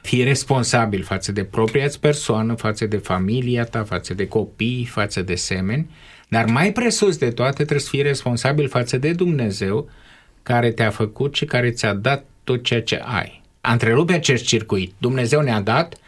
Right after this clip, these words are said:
noi utilizăm în folosul propriu și în folosul celorlalți. A întrerupe acest circuit a valorilor în, uh, societate, ca să spun așa, înseamnă a cădea sub incidența ce spune Mântuitorul.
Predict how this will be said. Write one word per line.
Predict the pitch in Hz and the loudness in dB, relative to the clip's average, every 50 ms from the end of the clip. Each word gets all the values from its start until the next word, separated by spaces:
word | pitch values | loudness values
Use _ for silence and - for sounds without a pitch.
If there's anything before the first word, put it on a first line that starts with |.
| - - - _ _ | -20 -20 -20 _ _
noi | 127 123 131 131 | -2 2 2 2
utilizăm | 123 120 123 127 113 110 110 104 107 120 120 151 165 165 - - _ _ _ _ _ | 2 2 2 0 2 2 2 2 2 2 2 2 0 -2 -4 -12 _ _ _ _ _
în | - 120 120 | -2 -2 0
folosul | - - 117 117 123 127 123 - - 110 | 2 2 2 4 2 2 0 -2 -4 -6
propriu | - - - - 156 165 151 - 156 | -6 -2 2 2 2 2 2 0 -2
și | 151 - - | 0 0 -2
în | 131 | 0
folosul | - 135 131 135 127 - 135 | 0 2 0 0 2 0 -2
celorlalți. | 120 - 113 104 98 92 85 87 92 92 - - | 0 2 0 0 0 -2 -2 -4 -4 -6 -2 0
A | 110 | 0
întrerupe | 117 117 - 120 117 110 147 190 185 202 | 0 2 2 2 2 4 2 2 2 0
acest | 185 151 - - 131 123 - - - - - - _ _ _ _ | -2 0 0 0 0 -2 -2 -6 -10 -20 -20 -20 _ _ _ _
circuit | - - 135 123 120 - - 131 143 156 156 156 - - - - _ _ _ | 0 2 2 2 2 0 0 2 2 0 -2 -2 -8 -16 -18 -20 _ _ _
a | _ - 95 | _ -2 2
valorilor | 107 120 117 127 135 135 123 117 107 98 95 90 87 - - - _ - | 4 4 4 6 4 4 4 4 2 2 0 -2 -4 -8 -14 -20 _ -6
în, | - 113 113 107 101 98 95 90 | -2 -2 0 0 0 -2 -4 -4
uh, | 87 82 - 82 80 80 - | -6 -6 -6 -8 -10 -10 -8
societate, | - - - 139 123 110 - 120 110 101 - 101 95 90 - - 107 117 117 - - - _ _ _ _ _ _ | -4 2 2 2 2 4 2 0 0 2 0 0 0 0 0 -2 -2 -2 -2 -8 -16 -20 _ _ _ _ _ _
ca | _ - 95 | _ -4 -2
să | - - - | -2 -2 -4
spun | 92 - - - 98 90 | -4 -6 -4 -4 -2 -2
așa, | 90 87 - - 101 113 147 151 - - - - - - - _ _ | -2 -2 -2 -2 -2 -2 -2 -2 -6 -12 -20 -20 -20 -20 -20 _ _
înseamnă | - 117 113 113 - - 131 131 147 156 160 170 185 196 196 185 - - - _ _ _ _ | 0 0 2 2 4 4 4 4 4 4 4 2 2 2 0 -2 -6 -12 -20 _ _ _ _
a | _ 117 117 123 120 120 120 120 | _ 2 4 4 4 4 4 2
cădea | - - - 113 120 147 | 2 0 0 0 2 0
sub | 147 147 - 131 | 0 -2 -2 -2
incidența | 127 120 117 117 - 117 117 123 131 127 - 123 | 0 0 0 0 0 0 0 0 0 0 0 -2
ce | 120 - - | -2 -2 -4
spune | 113 - - - 117 117 | -4 -4 -2 0 0 0
Mântuitorul. | 113 113 113 117 113 113 107 107 107 90 78 73 71 - | 2 0 0 0 0 -2 -2 0 -2 -2 -2 -6 -10 -12